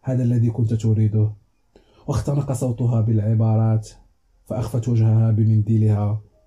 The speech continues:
وجرت مبتعدة. وخرج الأمير فاسيلي بدوره مترنحاً في مشيته،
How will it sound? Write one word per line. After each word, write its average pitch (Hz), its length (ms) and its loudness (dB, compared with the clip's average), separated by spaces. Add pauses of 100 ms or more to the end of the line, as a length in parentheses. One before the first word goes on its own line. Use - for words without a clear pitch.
(140)
وجرت 117 420 -2
مبتعدة. 107 720 0 (400)
وخرج 123 360 -2
الأمير 117 420 0
فاسيلي 113 440 0
بدوره 113 480 2
مترنحاً 110 640 0
في 107 180 -2
مشيته، 110 560 0